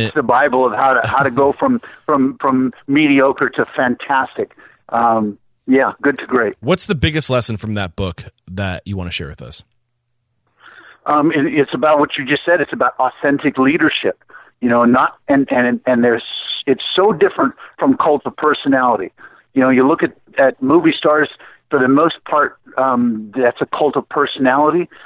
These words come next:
Speaker 1: but then you look at really great actors, and, and that's, that's authentic. And, and so I think that,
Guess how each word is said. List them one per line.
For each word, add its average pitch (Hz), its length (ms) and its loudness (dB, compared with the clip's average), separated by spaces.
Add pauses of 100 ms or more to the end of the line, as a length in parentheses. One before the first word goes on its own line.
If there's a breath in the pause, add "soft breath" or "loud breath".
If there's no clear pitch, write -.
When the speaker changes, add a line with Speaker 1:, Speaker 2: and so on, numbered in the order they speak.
(120 loud breath)
Speaker 1:
but 135 100 -4
then 151 120 4
you 143 160 6
look 151 160 2
at 117 120 0
really 143 540 0
great 135 440 2
actors, 175 560 0 (560 soft breath)
and, 127 300 0
and 123 180 2
that's, 147 200 0 (240)
that's 139 220 -2 (100)
authentic. 139 580 -2 (400)
And, 113 280 -2 (160)
and 117 260 0
so 123 120 2
I 113 80 2
think 143 260 0
that, 120 160 2